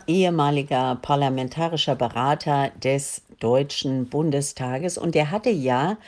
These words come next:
auch mit einigen Rundschreiben aufmerksam gemacht auf verschiedene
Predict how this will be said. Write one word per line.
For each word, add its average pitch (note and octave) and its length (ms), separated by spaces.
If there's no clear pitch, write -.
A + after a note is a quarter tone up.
auch D#3+ 600
mit F3+ 300
einigen E3+ 460
Rundschreiben D3 1040
aufmerksam C#3+ 680
gemacht C#3 420
auf C#3 160
verschiedene F#3+ 840